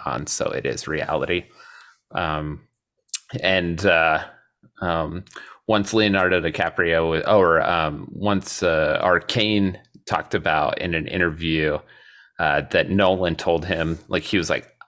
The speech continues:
"This is a beautiful script, but I have no clue, like, what any of this means." <laughs> And he's like, "Just think that all your scenes are reality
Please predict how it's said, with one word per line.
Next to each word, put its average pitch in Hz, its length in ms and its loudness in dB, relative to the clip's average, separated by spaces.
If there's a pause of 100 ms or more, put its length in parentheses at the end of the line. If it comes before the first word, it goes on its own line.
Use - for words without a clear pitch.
(120)
"This 123 220 0
is 110 160 2
a 90 60 0
beautiful 110 460 2
script, 92 380 0
but 80 100 0
I 82 60 -4
have 95 340 -2
no 104 480 2
clue, 85 420 0
like, - 260 -6
what 90 360 -4
any 82 240 0
of 78 140 -4
this - 280 -6
means." 95 520 0 (400)
<laughs> 170 100 4 (1000)
And 120 120 4
he's 98 160 4
like, - 240 2
"Just - 340 -4
think 170 200 0
that 135 360 4
all 107 260 6
your 104 260 4
scenes 92 440 -2
are 85 80 2
reality 73 840 0